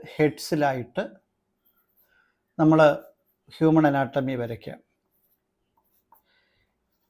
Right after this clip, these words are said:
എട്ട് പറഞ്ഞാൽ ഞാൻ പാദം വരെ ഏഴരയിലൊന്ന് നിർത്തി നോക്കാം. കാരണം കഴിഞ്ഞ പ്രാവശ്യം നമ്മൾ എട്ടിലാണ് വരച്ചത്. എട്ടിനകത്ത് ഒരു ഏഴര ഹെഡ്സിൽ നമുക്ക് പാദം വരെ വരയ്ക്കാം. അങ്ങനെ രണ്ടളവിൽ പഠിപ്പിക്കുന്നുണ്ട്.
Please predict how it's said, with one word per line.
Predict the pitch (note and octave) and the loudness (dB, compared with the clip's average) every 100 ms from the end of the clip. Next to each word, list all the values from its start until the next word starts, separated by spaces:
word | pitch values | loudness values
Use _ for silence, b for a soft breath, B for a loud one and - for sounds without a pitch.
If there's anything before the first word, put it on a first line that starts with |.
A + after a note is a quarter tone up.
| _ - | _ -8
എട്ട് | F3+ G#3+ | 0 4
പറഞ്ഞാൽ | G3+ G3 F#3+ | 4 2 0
ഞാൻ | F#3+ F#3 | 0 6
പാദം | E3+ F3 F#3 | 6 6 4
വരെ | F#3 E3 E3+ | 4 4 4
ഏഴരയിലൊന്ന് | E3+ F#3 F#3 D#3+ C3+ | 4 4 2 -2 -4
നിർത്തി | B2+ - - | -8 -14 -18
നോക്കാം. | B2 | -8
കാരണം | D#3 D#3 | -6 -2
കഴിഞ്ഞ | E3+ F3 | -2 0
പ്രാവശ്യം | F#3 E3+ E3 | -2 -2 -4
നമ്മൾ | D3+ D#3+ - _ - D#3+ | -4 -4 -8 _ -6 -6
എട്ടിലാണ് | D#3+ F3 C#3+ C#3 | -4 -4 -4 -4
വരച്ചത്. | C3 B2+ F#3 G3 | -8 -10 -12 -10
എട്ടിനകത്ത് | F3+ G#3 D#3+ C#3+ C#3 - | -4 -2 0 0 -2 -10
ഒരു | D3+ D#3 | -4 0
ഏഴര | D#3 E3 D3+ | 0 0 -4
ഹെഡ്സിൽ | C#3+ - C3+ | -8 -10 -12
നമുക്ക് | C3+ A2+ _ b b b b - | -12 -14 _ b b b b 0
പാദം | D#3 D3 C3+ | 2 2 0
വരെ | C3+ | -2
വരയ്ക്കാം. | B2+ B2 - G#3 | -6 -10 -12 -8
അങ്ങനെ | G3 G3 | -4 0
രണ്ടളവിൽ | F3 F#3+ F3 C#3+ C3 E3 | 0 2 0 0 -2 -6
പഠിപ്പിക്കുന്നുണ്ട്. | C3+ A#2 B2+ A#2+ A#2 | -10 -10 -12 -12 -16